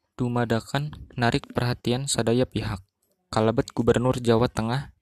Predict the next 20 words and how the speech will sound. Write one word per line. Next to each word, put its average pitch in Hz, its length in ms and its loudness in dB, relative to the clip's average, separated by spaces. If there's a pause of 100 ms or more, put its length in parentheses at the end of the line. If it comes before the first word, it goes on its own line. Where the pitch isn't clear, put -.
Ganjar 113 400 -2
Pranowo. 110 560 0 (1120)
Ngenaan 135 560 -2 (400)
musibah 127 480 2
eta, 110 320 2 (480)
Gubernur 120 480 0
Jawa 131 160 2
Tengah 123 400 -4
Ganjar 120 400 0
Pranowo 117 560 0 (400)
bakal 123 480 -2
mangkatkeun 127 640 -6
lima 117 160 -4
belas 113 320 -4
tim 135 160 -6
relawan 113 560 -4 (360)
pikeun 131 320 -8
ngabantosan 117 640 -10
gempa 117 240 -10
bumi 110 400 -8